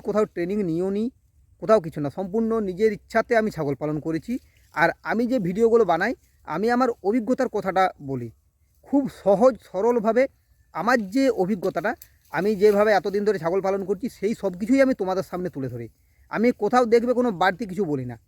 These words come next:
আমি কোনোদিনও বলি না যে তোমরা ছাগল পালনের জন্য এই ঘাস চাষ করো, তোমরা ছাগলকে এই ওষুধ দাও, এই ভিটামিন দাও, এই প্রোটিন দাও, এই দানা খাবার দাও।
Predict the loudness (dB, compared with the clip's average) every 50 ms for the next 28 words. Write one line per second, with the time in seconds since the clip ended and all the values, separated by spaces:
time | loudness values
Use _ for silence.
0 | _ _ _ _ _ _ _ _ -4 0 0 0 2 2 2 2 2 2 2 2
1 | 4 4 4 4 4 2 -2 -2 -4 -6 _ _ _ -4 -2 -2 0 0 0 -2
2 | -2 -2 -2 -2 -2 -2 0 0 0 0 -2 -2 -2 -2 -2 -2 -2 -4 -6 -4
3 | -2 -2 -2 -2 -2 -2 -4 -4 -4 -4 -4 -4 -2 -2 -2 -2 0 0 0 -2
4 | -2 -2 -2 -2 -2 0 0 0 0 0 -2 -4 -6 -4 -2 0 0 0 0 0
5 | -2 -2 0 2 4 4 4 2 2 0 -2 -2 -2 -2 -2 -2 -2 -2 0 0
6 | 2 2 2 0 -2 -2 -4 -6 -6 -6 -6 0 2 4 4 4 2 0 _ _
7 | _ _ 0 0 2 2 4 2 0 0 0 2 0 0 2 2 4 4 4